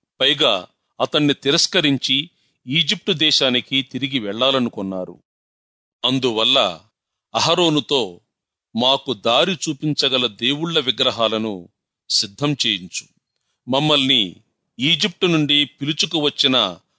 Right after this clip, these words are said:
ఆ మోషేకు ఏమైందో ఏమో" అని అన్నారు. వెంటనే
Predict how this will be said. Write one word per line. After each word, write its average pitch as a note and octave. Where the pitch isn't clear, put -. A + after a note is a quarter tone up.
ఆ A2+
మోషేకు C3+
ఏమైందో C#3
ఏమో" G#2+
అని A2
అన్నారు. G2
వెంటనే C#3+